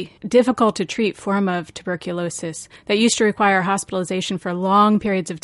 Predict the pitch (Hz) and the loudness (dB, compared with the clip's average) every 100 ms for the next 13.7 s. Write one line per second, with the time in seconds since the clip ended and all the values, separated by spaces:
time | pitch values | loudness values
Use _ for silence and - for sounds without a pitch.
0 | 185 175 170 170 170 185 220 226 202 196 | -4 -2 -2 -6 -4 0 2 2 0 -4
1 | - 170 - 165 175 160 - 175 - 170 | -6 -8 -8 -10 -8 -8 -8 -8 -8 -10
2 | - 180 160 - _ - 185 - 262 - | -8 -10 -10 -14 _ -6 -6 0 -2 0
3 | - - 202 - - - _ _ 208 226 | -6 -6 -10 -8 -10 -12 _ _ 2 2
4 | 226 240 240 - 185 208 190 190 196 - | 2 0 -2 -8 -2 0 0 0 -2 -4
5 | 196 - 190 190 185 190 - 196 - 202 | -8 -8 -8 -4 -4 -4 -6 -8 -8 -8
6 | 180 175 - _ - 208 214 196 180 - | -4 -6 -8 _ -6 -2 -2 -2 -4 -6
7 | - 220 311 254 185 175 160 - 180 - | -2 6 8 6 4 -2 -4 -8 -8 -6
8 | 165 - - _ _ - 214 208 190 185 | -6 -8 -20 _ _ -4 0 2 0 -2
9 | 180 - - - 208 190 180 - 165 185 | -2 -6 -12 -8 -6 -6 -8 -8 -8 -8
10 | - 185 214 214 226 247 226 208 208 208 | -10 -6 0 2 2 2 0 0 -2 -2
11 | - 214 202 202 196 196 196 190 - - | -4 -6 -4 -2 -2 0 -2 -6 -12 -20
12 | - - 196 208 190 226 226 202 196 190 | -14 -6 -4 -2 -2 2 2 2 0 -2
13 | 190 190 190 196 190 185 | -4 -4 -4 -2 -2 -4